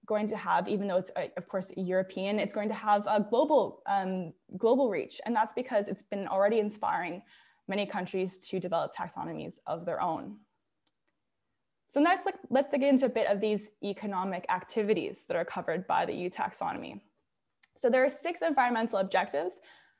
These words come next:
that support the E U Green Deal. And within these,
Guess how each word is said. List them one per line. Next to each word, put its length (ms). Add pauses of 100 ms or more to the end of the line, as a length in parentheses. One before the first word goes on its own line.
(120)
that 160
support 380
the 200
E 40
U 380
Green 260
Deal. 400 (760)
And 80
within 340
these, 320